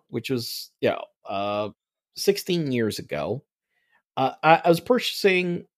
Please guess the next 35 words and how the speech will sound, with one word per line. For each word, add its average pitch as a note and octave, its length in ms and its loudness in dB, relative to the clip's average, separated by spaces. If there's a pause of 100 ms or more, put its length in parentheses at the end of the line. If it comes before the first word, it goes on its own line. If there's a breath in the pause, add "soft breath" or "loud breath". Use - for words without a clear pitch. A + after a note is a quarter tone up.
(300)
setting A3+ 320 4
up F3 220 8
an D3 80 8 (120)
A D3+ 200 6
V C#3 200 0
system B2 460 0
in A2+ 100 2
our A#2+ 140 4
living G3 360 6
room. - 180 -14 (600)
And F#3+ 600 6 (220)
one C4+ 140 10
of D4+ 80 8
the - 80 4
choices F3+ 380 4
I E3 120 8
had D#3 200 8
to F3+ 80 2
make B3 380 0
was, D#3+ 800 8
you F#3+ 80 6
know, D#3 180 8
for D#3 560 8
a D#3+ 80 6
receiver F#3 720 2
amplifier D3+ 800 6
system C3+ 600 0
to B2+ 100 0
run B2+ 600 4 (300)
surround B2 560 6
sound A2 640 6
and G2+ 100 -12
so A2 280 0
forth F#2 600 -4
and C#2+ 200 -12